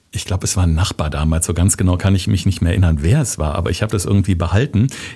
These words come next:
Der hat, äh, mir mal gesagt, äh, bei den Würstchen, wenn man die drauflegt, man sollte sie immer so ein bisschen anschneiden, damit sie so richtig schön aufgehen, wie auf dem Weihnachtsmarkt beispielsweise. Und beim Schnitzel oder Kotelett so mit der,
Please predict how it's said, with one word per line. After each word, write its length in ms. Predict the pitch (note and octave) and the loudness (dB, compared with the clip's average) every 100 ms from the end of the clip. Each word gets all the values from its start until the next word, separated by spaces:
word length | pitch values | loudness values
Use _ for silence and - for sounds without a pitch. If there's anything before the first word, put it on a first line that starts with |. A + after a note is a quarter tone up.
| - | -4
Der 180 | G#2 F#2 | 0 0
hat, 220 | F#2 - - | -2 -4 -2
äh, 100 | G#2+ | 2
mir 160 | G#2 | 4
mal 140 | F#2+ F#2+ | 4 4
gesagt, 500 | F2+ E2+ A2+ - - | 2 2 0 -2 -2
äh, 80 | F#2+ | 0
bei 160 | F#2 | 2
den 200 | F2+ E2 | 2 2
Würstchen, 360 | E2+ C3 - E3+ | 2 0 0 0
wenn 120 | D3 | 2
man 140 | C#3+ | 2
die 140 | C3+ B2+ | 2 0
drauflegt, 640 | - A2+ D3 - A#2+ C3 | -2 -2 -2 0 0 2
man 140 | G#2 G2+ | 2 2
sollte 240 | G2 A#2 | 2 2
sie 120 | G2+ | 2
immer 180 | G#2 G#2 | 2 4
so 80 | F2+ | 4
ein 80 | F2 | 2
bisschen 240 | E2+ E2 | 2 0
anschneiden, 580 | - G#2 C#3+ D3+ D3+ D3+ | 2 0 2 0 2 4
damit 240 | G2+ G2 | 4 2
sie 100 | - | 0
so 100 | F2 | -2
richtig 300 | F2+ F#2 G2+ | 0 -2 -4
schön 220 | - F#2 E2+ | 0 0 0
aufgehen, 540 | D#2 A2+ - D3 B2 | 0 -2 0 0 2
wie 80 | F#2 | 0
auf 80 | - | 0
dem 160 | D#2+ | 0
Weihnachtsmarkt 640 | B2+ A2 B2+ - C#3+ D3 - | 2 2 2 0 0 -2 -4
beispielsweise. 720 | C#2+ - C#3 - B1+ C2 C3+ - - F#2+ - | -4 -2 -4 -4 -4 -2 -4 -6 -12 -10 -2
Und 180 | A#2+ A2+ | 0 2
beim 180 | F#2+ | 2
Schnitzel 380 | F2+ G#2+ C3+ - | 2 0 0 -2
oder 200 | C3+ G#2 | 0 -2
Kotelett 360 | - A#2 B2+ A2+ | 0 -2 -2 0
so 100 | A2 | 0
mit 180 | A2 A2 | 2 2
der, 160 | G2+ | -2